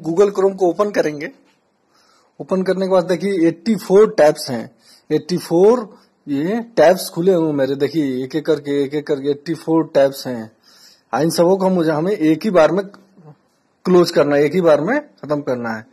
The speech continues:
ठीक है, इतने क्लोज, तो हम थ्री डॉट पर क्लिक करेंगे, फिर जाएंगे close all tabs, लिखा है ना, close all tabs, वहां पर क्लिक करेंगे, फिर आएगा एटी फ़ोर टैब्स क्लोज्ड, अनडू, अनडू करने का ऑप्शन आएगा। हम अनडू नहीं करना चाहते तो छोड़ दे रहे हैं डायरेक्टली,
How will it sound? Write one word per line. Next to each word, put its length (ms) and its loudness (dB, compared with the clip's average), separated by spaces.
ठीक 120 -2
है, 300 -2
इतने 220 -2
क्लोज, 260 -2
तो 80 -2
हम 60 -4
थ्री 180 -2
डॉट 200 2
पर 80 0
क्लिक 220 -2
करेंगे, 220 0
फिर 160 -2
जाएंगे 320 0
close 320 4
all 280 4
tabs, 360 -2
लिखा 180 -6
है 80 -2
ना, 120 -6
close 360 4
all 260 6
tabs, 260 2
वहां 160 0
पर 140 -8
क्लिक 200 0
करेंगे, 360 2
फिर 180 2
आएगा 380 6
एटी 220 -2
फ़ोर 380 2
टैब्स 360 4
क्लोज्ड, 460 2
अनडू, 400 2
अनडू 260 2
करने 240 2
का 120 4
ऑप्शन 260 0
आएगा। 160 2
हम 140 -2
अनडू 220 -2
नहीं 160 -2
करना 240 -2
चाहते 280 0
तो 100 -6
छोड़ 240 -2
दे 120 -2
रहे 120 -2
हैं 140 -8
डायरेक्टली, 480 -4